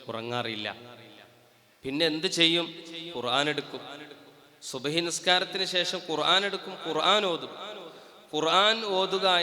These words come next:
എന്നത് അവിടുത്തെ ഒരു പ്രത്യേക രസാണ്, ഒരു അനുഭൂതിയാണ്. അത് മടുക്കലില്ല. ഒരു ദിവസം എത്രയോ ജുസുകൾ പല സമയത്ത് ഓതി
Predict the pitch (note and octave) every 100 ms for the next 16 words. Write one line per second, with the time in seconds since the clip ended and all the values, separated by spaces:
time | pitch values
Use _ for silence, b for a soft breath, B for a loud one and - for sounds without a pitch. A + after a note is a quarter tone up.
0 | E3+ E3 E3 F3 E3 E3 - E3+ - -
1 | - C3 C#3 D3+ - F3 D#3+ D#3 D3+ -
2 | E3+ E3+ F3+ F3+ C#3+ C3+ - D#3+ B2 G#2+
3 | - - E3 C#3 - - C3+ C#3+ D3 D#3+
4 | F3 F#3+ F#3+ E3 A#2+ - - - F#3 C3
5 | - - - - - - C#3+ E3+ F3+ -
6 | C#3 C3+ C#3+ - F3 D#3+ B2 A#2 - -
7 | E3 C#3+ A#2+ - - - _ _ - C#3
8 | D3 D3+ D3+ - E3+ E3 D3+ C3+ - C#3+
9 | D3 D#3+ D3+ C#3 C3 D3+ D#3 D#3+ E3+ -
10 | C3+ C3+ C#3+ C#3 C#3 D3 D3 - C#3+ B2+
11 | C#3+